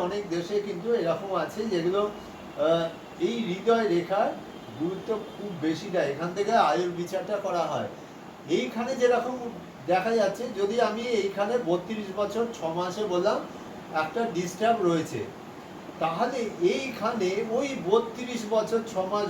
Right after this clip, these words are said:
বয়সে কোনো ডিস্টার্ব আছে কিনা এটা দেখার, আহ, অবশ্যই দরকার, কারণ ওই বয়সে যদি ডিস্টার্ব এখানে না থাকে, এই রেখাটা কিন্তু ওকে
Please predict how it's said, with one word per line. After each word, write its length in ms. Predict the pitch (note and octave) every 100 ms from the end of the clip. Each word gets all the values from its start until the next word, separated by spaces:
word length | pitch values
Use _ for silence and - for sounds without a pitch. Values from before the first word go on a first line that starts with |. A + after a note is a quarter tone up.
| F3
বয়সে 240 | F3+ G#3 A3
কোনো 140 | G3+ F3+ D#3+
ডিস্টার্ব 340 | D#3 G#3 F#3+ E3
আছে 140 | E3+ F#3+
কিনা 200 | G3+ A#3 D4+ - - - -
এটা 140 | D#3+ G3+ F3+
দেখার, 280 | D#3+ F#3 F3+
আহ, 600 | D#3+ F3+ D#3+ D#3 D#3 D#3 D3+ - - - D#3+
অবশ্যই 380 | F3+ G3 A#3 A#3 F#3
দরকার, 320 | E3+ F#3+ A3+ - - - -
কারণ 220 | F3+ A3+ A3+ F#3+
ওই 120 | G3+ A#3 G3
বয়সে 320 | F#3 F#3 A#3 F#3+
যদি 180 | G3+ G#3+ A3 D#3
ডিস্টার্ব 380 | F3+ - A#3 F3
এখানে 200 | F3 G#3 G#3 C3+
না 120 | D#3 A#3 A#3+
থাকে, 280 | G#3 G3 F3 F3 - - - E3+
এই 100 | A#3 B3 A3
রেখাটা 360 | G3 G3+ G3+ F#3+ F#3+
কিন্তু 220 | F3+ A#3+ A3
ওকে 160 | F3